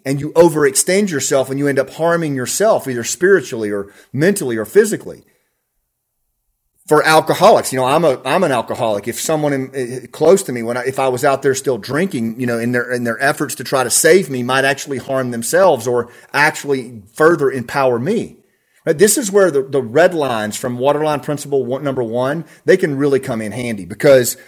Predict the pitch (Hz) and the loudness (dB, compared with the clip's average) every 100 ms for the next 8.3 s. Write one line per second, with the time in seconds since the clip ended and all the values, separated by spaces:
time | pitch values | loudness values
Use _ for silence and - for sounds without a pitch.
0 | _ _ 143 170 156 156 160 185 185 143 | _ _ 6 6 6 4 6 6 6 2
1 | 127 151 151 131 - 165 185 120 101 98 | 0 0 0 -4 -6 -6 -6 -6 -6 -6
2 | - _ _ 147 147 175 170 160 123 151 | -12 _ _ -6 -4 0 2 0 0 0
3 | 143 135 123 143 113 113 107 - 208 208 | 2 0 -2 -6 -6 -6 -8 -8 -6 -4
4 | 113 120 170 - 196 190 190 - - - | -4 -4 -4 -4 -4 0 0 -2 -12 -16
5 | - 208 214 170 - _ _ _ - 220 | -2 0 0 -2 -10 _ _ _ -4 -2
6 | 262 262 180 135 120 113 143 127 139 170 | 0 -2 -4 -2 -2 -2 -2 -2 -4 -4
7 | 196 175 151 127 123 110 - 190 202 202 | -4 -4 -6 -6 -8 -8 -12 -8 -8 -8
8 | 90 - | -16 -18